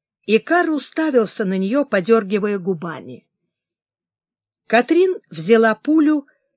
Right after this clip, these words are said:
и взвесила её на своей белой ладони. "Такая маленькая вещь принесла столько вреда", сказала королева-мать. "Как я рада, что она извлечена". "Вы помните, господин адмирал,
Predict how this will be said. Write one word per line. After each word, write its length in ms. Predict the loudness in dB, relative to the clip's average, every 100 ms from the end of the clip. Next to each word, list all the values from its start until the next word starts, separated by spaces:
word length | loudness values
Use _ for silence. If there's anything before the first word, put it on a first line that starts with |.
| _
и 140 | -2 -2
взвесила 580 | 0 0 0 0 2 2
её 300 | 2 2 2
на 100 | 0
своей 320 | 0 2 2
белой 360 | 2 2 2
ладони. 680 | 0 0 -2 -8 -12 -20 -20 _ _ _ _ _ _ _ _ _ _ -12
"Такая 400 | -10 -4 -4 -2
маленькая 680 | 0 0 -2 -6 -6 -8 -4
вещь 560 | -4 -4 -6 -12 -14 _ _ _ _ _
принесла 520 | -12 -10 -10 -4 -2
столько 520 | -2 -2 -2 -2 -4
вреда", 460 | -8 -8 -6 -4 -6 _ _ _
сказала 480 | -12 -8 -6 -6 -8
королева-мать. 920 | -8 -8 -6 -8 -10 -14 -18 -20 -20 _ _ _ _ _ _ _ _
"Как 240 | -6 -2 0
я 100 | 2
рада, 320 | 0 -2 -6
что 220 | -6 -4
она 220 | -2 -2
извлечена". 720 | -4 -8 -8 -8 -8 -10 -12 _ _ _ _ _ _ _ _ _ _ _ -8
"Вы 200 | -2 0
помните, 580 | 0 -2 0 -2 -4 -6
господин 520 | -6 -6 -6 -4 -4
адмирал, 520 | -4 -4 -6 -6 -10